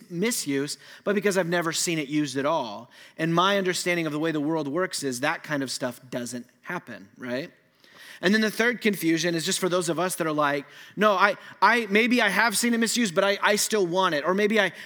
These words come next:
I haven't seen it, um, I have seen it used, but I still, but I just don't know what, how does it work? What, how does this spiritual stuff work within the church? How do I,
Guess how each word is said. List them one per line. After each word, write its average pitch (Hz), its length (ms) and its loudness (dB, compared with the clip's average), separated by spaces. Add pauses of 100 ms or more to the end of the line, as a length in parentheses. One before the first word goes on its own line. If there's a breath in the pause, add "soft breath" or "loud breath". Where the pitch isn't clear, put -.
I 180 120 4
haven't 214 400 2
seen 220 280 0
it, 220 180 -2 (240 loud breath)
um, 175 320 0
I 175 80 2
have 202 240 2
seen 226 220 0
it 214 40 0
used, 208 160 0
but 170 120 -4
I 208 140 4
still, 208 180 0
but 190 120 -2
I 190 100 4
just 220 120 -2
don't 214 100 0
know 190 60 2
what, 175 220 0
how 196 220 0
does 180 160 0
it 143 120 -6
work? - 460 -4 (540 soft breath)
What, 196 180 2
how 214 220 2
does 240 120 0
this 202 140 0
spiritual 220 540 0
stuff 220 360 -2
work 208 300 -4
within 147 260 -4
the 113 80 -8
church? 117 360 -10
How 208 120 4
do 220 120 0
I, 202 80 0